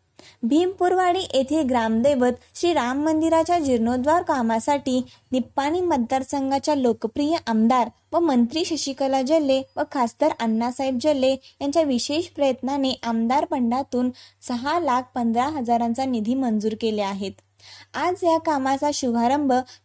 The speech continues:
जोल्ले उद्योग समूहाचे प्रेरणास्थान ज्योती प्रसाद जोल्ले यांच्या प्रमुख उपस्थितीत पार पडला.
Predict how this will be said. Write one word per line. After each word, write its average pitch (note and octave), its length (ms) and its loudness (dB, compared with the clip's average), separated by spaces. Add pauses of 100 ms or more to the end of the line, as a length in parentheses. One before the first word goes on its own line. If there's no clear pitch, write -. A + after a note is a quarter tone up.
जोल्ले C4 320 2 (100)
उद्योग B3 300 -2
समूहाचे C4+ 580 -2
प्रेरणास्थान A#3 760 -2 (300)
ज्योती B3 340 2
प्रसाद C#4+ 480 0
जोल्ले C4 220 0
यांच्या B3+ 280 0
प्रमुख B3 400 0
उपस्थितीत A#3+ 540 -4 (140)
पार G#3+ 260 -2
पडला. G3 340 -2